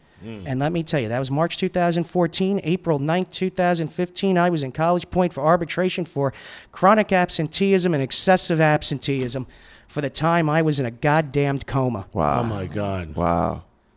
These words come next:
Speaker 2: And
Speaker 3: So
Speaker 2: I had to use those pictures at the arbitration. The arbitrator was
Speaker 1: That's ridiculous.
Speaker 2: I, I, I br-, I showed the, uh, union lawyer, I, I can't remember his name,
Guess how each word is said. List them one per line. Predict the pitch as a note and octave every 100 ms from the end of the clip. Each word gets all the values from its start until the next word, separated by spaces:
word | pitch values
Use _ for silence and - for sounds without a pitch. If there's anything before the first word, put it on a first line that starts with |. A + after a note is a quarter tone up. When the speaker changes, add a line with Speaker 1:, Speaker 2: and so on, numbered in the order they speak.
| _ _ _ _
Speaker 2:
And | E3
Speaker 3:
So | D#3+
Speaker 2:
I |
had | A#3+ A#3+
to |
use | A3 C4+ D#4+
those | A#3 E3
pictures | - E3 D#3+
at | D#3+ F3
the | F3
arbitration. | F3+ - G3+ B3 A#2
The | A#2+
arbitrator | F#3+ D4 A#3+ - D3+ D3
was | D3 - -
Speaker 1:
That's | G3+ -
ridiculous. | F#3+ G2+ C#3+ F#3 D3 G#2+ E2+ D#2+ -
Speaker 2:
I, | F#3
I, | G3 G3 F#3
I |
br-, | E3 F#3+
I | E3+
showed | D#3+ - G#3 G#3
the, | G#3+ G3
uh, | F#3
union | F3+ F#3+ G#3 F#3+
lawyer, | E3 E3+ D#3+
I, | C#3+ C3+
I | B2+
can't | B2 - D#3+
remember | E3 E3+ E3
his | D#3+
name, | C3+ C3 C3